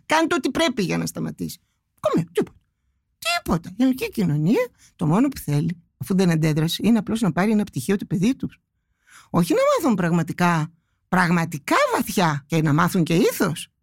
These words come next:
Εντάξει, τα έχουμε επιτρέψει τα πάντα. Μέσα στα πανεπιστήμια υπάρχει, όποιος θέλει μπαίνει. Άνομοι άνθρωποι, οι οποίοι βάζουν και μια ταμπέλα δήθεν ότι είναι,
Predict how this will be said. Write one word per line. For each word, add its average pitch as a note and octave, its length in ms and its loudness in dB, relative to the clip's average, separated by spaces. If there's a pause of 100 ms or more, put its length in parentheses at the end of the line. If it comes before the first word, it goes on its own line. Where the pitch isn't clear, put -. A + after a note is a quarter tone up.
(480)
Εντάξει, E3 360 0 (240)
τα F#4+ 120 -4
έχουμε C#4+ 180 0
επιτρέψει F#3+ 420 -2
τα B4 140 -6
πάντα. F3+ 280 2
Μέσα G#3+ 120 2
στα B3+ 160 -2
πανεπιστήμια G3 560 0
υπάρχει, E4+ 320 0 (260)
όποιος A#3+ 320 -2
θέλει G#3 240 0
μπαίνει. F3+ 440 0 (1040)
Άνομοι A3 360 4
άνθρωποι, G#3 460 0
οι - 20 4
οποίοι A3+ 200 2
βάζουν A#3 280 2
και F#3+ 120 0
μια F3+ 180 2
ταμπέλα F3 540 2
δήθεν E3 440 0
ότι E3+ 300 0
είναι, D#3+ 500 0